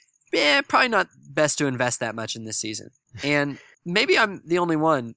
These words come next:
who feels that way. But, like, I'm a big fan of going for it and seizing the day. But the wild card, man, I just don't feel like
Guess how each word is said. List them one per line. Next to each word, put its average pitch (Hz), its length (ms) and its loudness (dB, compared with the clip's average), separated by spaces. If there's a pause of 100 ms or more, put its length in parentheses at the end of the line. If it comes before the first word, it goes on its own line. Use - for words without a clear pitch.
(120)
who 135 160 -8
feels 170 320 -2
that 113 160 -2
way. 110 300 -6 (280)
But, 156 300 4
like, 190 220 2
I'm 254 180 4
a 294 60 2
big 180 280 0
fan 175 260 -2
of 135 160 -2
going 139 280 -2
for 185 320 0
it - 140 -6 (120)
and 139 500 -2 (140)
seizing 147 420 -2
the 135 80 -4
day. 131 380 -2 (400)
But - 160 0 (280)
the 170 120 -2
wild 190 380 -4
card, 117 260 -4
man, 117 220 -8
I 151 100 -4
just 214 180 -6
don't 202 180 -6
feel 202 180 -4
like 151 220 -4